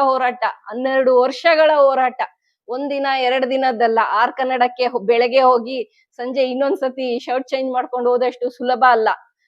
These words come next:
ದಿನ ಹೋರಾಟ ಮಾಡೋದು ಅಂದ್ರೆ, ಆ ಹೋರಾಟದಲ್ಲಿ ನಿಂತ್ಕೊಳ್ಳೋದು ಅಂದ್ರೆ. ಗಡೀಪಾರು ಅವ್ರ್ ಹಾಗ್-, ಆಗಿರೋದು ನೀವಿಷ್ಟು ಪರದಾಟ ಮಾಡಿರೋದಕ್ಕಲ್ಲ, ಅವ್ರು ಮಾಡಿರೋ ಹೋರಾಟಕ್ಕೆ.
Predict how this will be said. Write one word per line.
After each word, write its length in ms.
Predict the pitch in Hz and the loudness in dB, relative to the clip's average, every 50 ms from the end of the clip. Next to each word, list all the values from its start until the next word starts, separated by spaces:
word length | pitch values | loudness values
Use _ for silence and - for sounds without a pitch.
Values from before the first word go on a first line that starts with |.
| _ _ 190 | _ _ -14
ದಿನ 140 | 240 233 262 269 269 | -10 -6 -2 -2 -2
ಹೋರಾಟ 360 | 269 254 247 262 262 254 254 247 | 0 0 -2 -2 -2 -2 -2 -2
ಮಾಡೋದು 420 | 247 240 233 226 240 233 202 220 214 | 0 0 0 0 0 0 0 0 -2
ಅಂದ್ರೆ, 260 | 208 202 190 190 185 | -2 -4 -6 -8 -8
ಆ 220 | - 196 214 220 | -4 0 0 0
ಹೋರಾಟದಲ್ಲಿ 720 | 220 220 240 254 262 262 262 - 254 226 247 247 247 240 | 0 0 -2 0 0 -2 -4 -6 -6 -6 -4 -4 -4 -4
ನಿಂತ್ಕೊಳ್ಳೋದು 640 | 233 233 240 285 247 _ - 247 247 247 240 226 233 | -4 -4 -6 -6 -8 _ -8 -6 -6 -4 -4 -4 -4
ಅಂದ್ರೆ. 440 | 226 214 202 196 185 175 - _ _ _ _ _ _ _ _ _ _ _ | -4 -6 -10 -12 -16 -18 -20 _ _ _ _ _ _ _ _ _ _ _
ಗಡೀಪಾರು 680 | 170 208 226 226 294 311 277 - 277 254 247 240 220 240 | -12 -12 -8 -6 -6 -6 -4 -2 0 2 2 2 4 4
ಅವ್ರ್ 400 | 269 285 233 175 196 233 269 - | 4 4 4 2 2 0 0 -2
ಹಾಗ್-, 380 | - - 233 226 233 233 - _ - | -2 -2 -2 -2 -2 -4 -6 _ -6
ಆಗಿರೋದು 800 | 190 214 247 240 262 240 240 226 196 185 185 190 220 262 269 247 247 _ _ _ _ _ | -4 -4 -2 -2 0 0 0 0 0 -2 -6 -4 -4 -6 -6 -8 -10 _ _ _ _ _
ನೀವಿಷ್ಟು 560 | 208 247 277 262 254 240 247 _ 294 247 - | -12 -10 -8 -8 -8 -12 -12 _ -14 -12 -6
ಪರದಾಟ 460 | - 220 214 226 226 277 269 349 - 277 | -6 -4 -4 -2 0 0 -2 0 0 -2
ಮಾಡಿರೋದಕ್ಕಲ್ಲ, 800 | 277 269 262 254 247 247 240 247 233 220 214 - - 190 185 185 185 175 _ _ _ _ _ _ _ _ _ _ _ _ _ _ _ _ _ _ _ _ _ | 0 0 0 2 2 2 2 0 0 -2 -6 -8 -12 -12 -12 -12 -12 -14 _ _ _ _ _ _ _ _ _ _ _ _ _ _ _ _ _ _ _ _ _
ಅವ್ರು 220 | 185 185 175 170 | -12 -10 -10 -12
ಮಾಡಿರೋ 380 | 175 175 185 220 240 226 233 175 | -10 -10 -8 -6 -4 -4 -4 -4
ಹೋರಾಟಕ್ಕೆ. 720 | - - 196 214 226 233 220 - - 196 208 - - 190 | -4 -4 -4 -2 0 0 0 -2 -4 -6 -8 -8 -10 -10